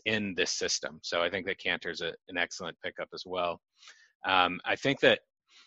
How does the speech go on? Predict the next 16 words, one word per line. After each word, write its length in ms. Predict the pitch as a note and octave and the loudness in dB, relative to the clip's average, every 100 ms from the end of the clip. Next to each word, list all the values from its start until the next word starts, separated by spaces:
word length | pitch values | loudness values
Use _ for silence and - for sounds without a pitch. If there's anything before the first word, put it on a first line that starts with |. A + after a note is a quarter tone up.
| _ _ _ _ _ _ _ | _ _ _ _ _ _ _
I 60 | - | -4
think 220 | - E3 | 0 6
that 180 | D#3+ B2+ _ _ _ - - - - - | 8 6 _ _ _ -20 -20 -20 -20 -12
Carmelo 380 | - B2 C3 B2 | -2 2 4 4
Anthony 340 | A#2+ A#2+ G#2 | 4 2 0
is 140 | F2 E2 | 0 -2
probably 840 | - G2+ F#2+ F2+ F#2+ F2+ E2+ F2 - _ _ _ | 2 2 2 -2 0 2 0 -4 -8 _ _ _
the, 360 | G2 F#2+ F2+ F2 _ F#2 | -8 -6 -6 -10 _ -2
the 280 | F#2 F2 E2+ | 0 0 -2
move 240 | F#2+ F#2+ | -4 -2
I'm 140 | F2+ F2 | 0 0
most 220 | F2 - | -2 -2
skeptical 580 | - G2 - - E2+ D#2+ | -4 -6 -6 -6 -4 -4
about, 340 | D2+ E2+ E2+ - | 2 2 2 -2
and 160 | F2 | -6
it's 260 | F2 - | -4 -4